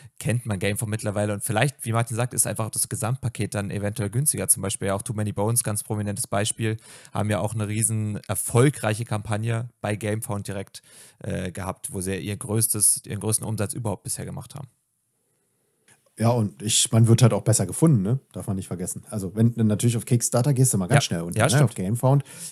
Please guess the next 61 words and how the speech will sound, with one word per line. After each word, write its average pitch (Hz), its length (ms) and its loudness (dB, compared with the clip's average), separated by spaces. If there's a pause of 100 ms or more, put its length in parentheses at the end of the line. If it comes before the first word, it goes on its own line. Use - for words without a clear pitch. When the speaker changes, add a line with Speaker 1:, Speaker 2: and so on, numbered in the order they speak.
Speaker 2:
Ähm, 107 420 4
wenn 107 140 0
du 107 80 4
das 101 200 2
richtig 110 300 -2
anlegst, 123 380 4
bewerben 113 420 4
die 101 120 2
das 95 160 0
ja 87 80 -4
auch - 160 -8
ein - 20 -6
bisschen - 240 -6
besser. - 220 -6
Du - 80 -10
stehst - 280 -10
ja - 60 -8
dann 87 180 -8
damit 90 380 -14
auf - 80 -20
der 107 380 -2
Seite 127 260 2
vorne 123 360 0
und 117 180 0
so. 113 300 -2
Also, 95 200 -6
da 95 80 -4
ist 101 260 -2
ja - 120 -6
auch 135 100 -12
einfach 107 220 -10 (100)
das - 240 -6
Angebot 107 560 4
noch - 180 -12
nicht - 200 -10
so 104 140 -2 (100)
hoch, 98 180 -4
auch 104 160 -10
wenn 107 80 2
die 107 80 4
Nachfrage 120 460 2
noch 123 100 4
nicht 123 140 2
so 123 80 -4
groß 123 260 -2
ist. 120 120 -6
Speaker 1:
Das - 80 -2
ist 123 40 4
ein 123 40 6
Speaker 2:
Aber 120 60 2
Speaker 1:
guter 131 180 4
Punkt, 104 200 -2
Speaker 2:
die 95 40 0
Speaker 1:
ja. 95 40 0
Speaker 2:
Chance 98 240 -2
gefunden 131 540 0
werden, 120 220 4
ist, - 180 -6
ist - 420 -4
durchaus 123 300 2
größer. 104 420 0